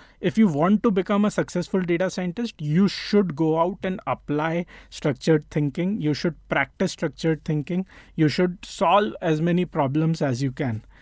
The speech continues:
And some of the things which you can do to improve your structured thinking include solving more and more case studies. So we have included a few case studies in our course as well. So do these case studies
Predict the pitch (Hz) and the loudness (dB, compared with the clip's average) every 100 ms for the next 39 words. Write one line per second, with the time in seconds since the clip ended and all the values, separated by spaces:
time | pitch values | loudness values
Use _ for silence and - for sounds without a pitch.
0 | _ - 165 170 - - 175 202 190 208 | _ -2 0 0 -2 0 2 2 0 0
1 | - 202 180 185 196 214 190 139 143 196 | 2 2 2 -4 -4 0 0 0 0 -2
2 | 208 185 147 147 165 170 175 - 156 131 | 0 -2 0 0 0 0 -2 -2 -6 -2
3 | 165 160 - 160 180 226 - - - - | -2 0 -2 -2 0 -2 -2 -18 -14 0
4 | 170 160 190 214 202 - - 143 165 185 | 0 2 4 6 4 0 0 2 4 4
5 | 180 160 156 165 160 156 160 - 147 135 | 4 4 4 4 4 2 0 -2 -4 -2
6 | - 165 202 - 170 156 160 165 - - | -4 -2 -2 -2 0 2 2 0 -4 -4
7 | 165 165 175 185 180 170 170 165 156 147 | -4 0 2 4 2 0 -2 -2 -2 -2
8 | - 151 151 147 151 147 143 143 - 143 | -2 -2 0 0 -2 -2 -2 -4 -4 -2
9 | 151 - 156 143 190 214 - - - - | -2 -2 -2 -2 -4 -6 -12 -20 -6 2
10 | 180 - - 143 190 254 247 247 - 175 | 2 2 -6 2 6 6 6 2 0 -2
11 | 180 - 185 180 196 185 | -2 -2 -2 0 0 -2